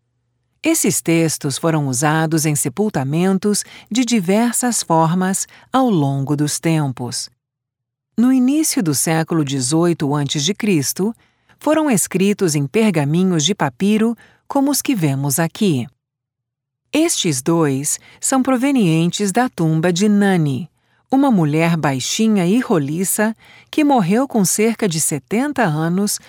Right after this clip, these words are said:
no início da vigésima primeira dinastia egípcia. Em enterros típicos desta época, um papiro era depositado diretamente na múmia.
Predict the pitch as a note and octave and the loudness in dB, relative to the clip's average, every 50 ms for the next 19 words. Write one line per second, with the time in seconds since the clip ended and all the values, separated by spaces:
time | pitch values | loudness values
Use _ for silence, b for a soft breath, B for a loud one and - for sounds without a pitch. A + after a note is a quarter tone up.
0 | B B B B B A#3 C4+ D4 C4+ A3 E3+ F3 F#3+ A3 B3 G#3+ - - A3+ G3 | B B B B B 0 2 2 2 2 4 4 4 2 2 0 0 -2 0 0
1 | F3+ D#3+ C#3 D3+ C3+ B2+ - F3 F3 F#3+ G3+ F3+ G3 G#3 G#3 G#3 G#3+ - C4+ C4+ | 0 0 0 -2 -4 -2 -2 0 0 0 0 0 0 0 0 0 -2 -2 -2 -2
2 | A#3+ F#3 D#3+ E3 E3+ F3+ F#3 F#3 G3 G3 F3+ E3 A#3 B3 B3+ B3+ A#3 - - - | 0 0 0 2 2 0 0 0 0 0 -2 -2 -4 -4 -2 -2 -4 -4 -4 -4
3 | - D#3+ D3 D3 D3 D3+ E3+ E3 - G3+ G3+ F3 - - - - D3+ B2+ A#2+ B2 | -2 -2 0 0 2 0 0 0 0 0 0 -2 -2 -4 -6 -6 -6 -6 -8 -10
4 | - _ _ _ _ _ _ _ _ _ _ _ _ _ _ _ _ - D4 D#4 | -14 _ _ _ _ _ _ _ _ _ _ _ _ _ _ _ _ -2 0 0
5 | D#4+ D#4 C4+ G3 D#3+ - F#3 F3+ F#3+ F#3+ F3 E3 C3+ - - - - G#3 G3 E3+ | 2 2 2 2 2 2 2 2 2 2 2 0 -2 -2 -4 -4 -2 -2 0 0
6 | E3+ D3 - D#3 C#3 B2+ E3 D3 C#3+ C#3+ - - G3+ G#3+ A3 G3 D#3+ C3+ - D#3+ | 0 -2 0 -2 -2 0 0 0 0 0 0 0 0 0 2 0 0 0 0 -2
7 | D3+ - - F3+ G#3 A#3 B B B B B B B - D4 E4 E4 - A#3+ E3 | -4 -2 -2 -2 -2 -4 B B B B B B B -2 0 0 0 0 -2 -2
8 | - - G#3+ A3+ B3 B3+ B3+ B3 G#3+ F#3+ F3+ E3+ D3+ D3+ C#3+ - D#3 D#3 C#3 C#3+ | 0 0 0 0 2 2 2 2 2 2 2 2 0 0 -2 0 0 -2 0 0
9 | C3+ - - D#3+ E3 F3 F#3 F#3 F#3 G3 D#3+ D3 D3+ C#3 D3+ F3 G3+ - B3+ A#3+ | -4 -4 -2 -2 0 0 0 0 0 0 0 0 -2 0 0 0 0 0 0 0
10 | F#3+ D#3 C#3+ C#3+ C#3+ - - F3 E3+ F3+ F#3+ G3 G#3 G#3+ G3+ E3 C#3+ C#3+ C#3+ C3 | 0 0 0 -2 -2 -2 -2 0 0 2 2 2 2 2 2 2 0 -2 -2 -6
11 | C3 D3 | -8 -10